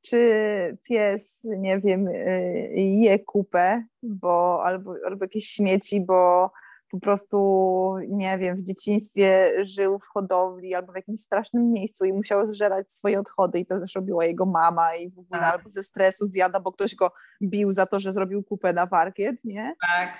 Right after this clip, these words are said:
Speaker 1: E, czy na przykład robi to z problemu zdrowotnego, bo ma jakieś niedobory i w ten sposób próbuje sobie pomóc.
Speaker 2: Tak.
Speaker 1: <laughs> Czy robi to, bo to jest pyszne, no
Speaker 2: No.
Speaker 1: nie?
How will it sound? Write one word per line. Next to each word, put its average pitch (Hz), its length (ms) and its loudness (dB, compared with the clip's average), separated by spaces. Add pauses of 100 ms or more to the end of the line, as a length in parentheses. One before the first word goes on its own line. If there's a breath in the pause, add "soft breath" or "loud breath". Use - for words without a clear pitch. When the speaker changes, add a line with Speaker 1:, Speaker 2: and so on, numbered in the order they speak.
Speaker 1:
E, 190 640 0
czy 240 140 2
na 254 120 4
przykład 240 320 -2
robi 214 260 0
to 208 160 -2
z - 100 -12
problemu 202 420 -2
zdrowotnego, 196 720 -2
bo 180 140 -4
ma 180 120 0
jakieś 190 320 -8
niedobory 185 840 0
i 180 220 -16
w - 120 -20
ten 196 180 -2
sposób 180 340 -2
próbuje 185 300 2
sobie 180 220 0
pomóc. 180 500 -4 (360 soft breath)
Speaker 2:
Tak. 180 180 -2
Speaker 1:
<laughs> 349 280 6
Czy 370 120 8
robi 320 260 4
to, 330 80 -2
bo 277 120 -6
to 285 60 -6
jest - 200 -10
pyszne, 233 540 -4 (120)
no 262 140 0
Speaker 2:
No. 254 100 4
Speaker 1:
nie? 294 240 0